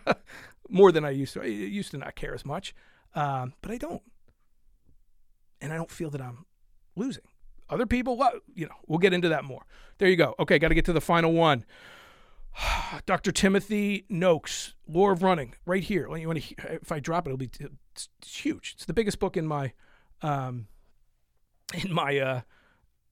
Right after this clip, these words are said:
bookcase, next to, like, my anatomy and physiology, like, you know, incredibly enormous textbooks. But the guy who wrote that used to say carbs, okay? Um,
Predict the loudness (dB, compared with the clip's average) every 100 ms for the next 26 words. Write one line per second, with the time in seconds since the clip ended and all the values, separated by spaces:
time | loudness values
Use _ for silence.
0 | _ _ _ _ 0 0 0 -10 -14 -10
1 | -8 -8 -6 -4 -4 -6 -8 -8 -10 -10
2 | -8 -6 -8 -10 -10 -10 -10 -8 -8 -8
3 | -8 -10 -14 -16 _ _ _ _ _ -14
4 | -14 -14 -16 -14 -8 -6 -6 -10 -16 -20
5 | _ -14 -12 -12 -8 -6 -6 -8 -12 -10
6 | 0 2 2 0 -8 -10 _ _ _ _
7 | -4 -2 0 2 0 2 4 4 2 -2
8 | _ _ _ -8 -4 -2 -2 -2 0 2
9 | 0 -2 -10 -10 -6 -2 -2 -2 -6 _
10 | _ _ -6 -4 -2 -2 -2 -2 -4 -10